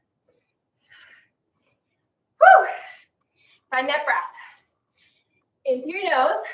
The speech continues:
out through your mouth. Good.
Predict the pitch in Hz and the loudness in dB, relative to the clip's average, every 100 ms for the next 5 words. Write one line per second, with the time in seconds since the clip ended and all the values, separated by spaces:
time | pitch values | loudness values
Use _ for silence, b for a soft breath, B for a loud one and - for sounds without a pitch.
0 | B B _ _ _ _ _ _ _ - | B B _ _ _ _ _ _ _ -4
1 | 277 294 294 262 - - B B B B | -4 -4 -8 -8 -10 -14 B B B B
2 | B B _ _ _ _ _ _ b b | B B _ _ _ _ _ _ b b
3 | b b _ _ _ _ _ _ _ _ | b b _ _ _ _ _ _ _ _
4 | _ _ 269 233 | _ _ -2 -2